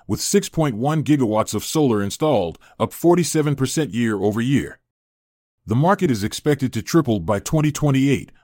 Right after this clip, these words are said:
with two hundred and thirty-six gigawatts of new capacity predicted in the next five years. Utility-scale projects rose by sixty-six percent,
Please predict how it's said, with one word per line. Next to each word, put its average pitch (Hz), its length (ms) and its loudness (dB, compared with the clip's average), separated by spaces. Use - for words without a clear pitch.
with 104 180 -4
two 196 200 4
hundred 165 380 0
and 107 140 -4
thirty-six 156 560 0
gigawatts 107 540 2
of 95 100 -2
new 131 180 2
capacity 120 600 -2
predicted 107 520 -2
in 101 120 -2
the 101 60 -4
next 123 280 -6
five 135 320 -2
years. 113 500 -4
Utility-scale 143 880 2
projects 104 540 -2
rose 123 340 2
by 107 160 0
sixty-six 151 640 -2
percent, 127 480 -4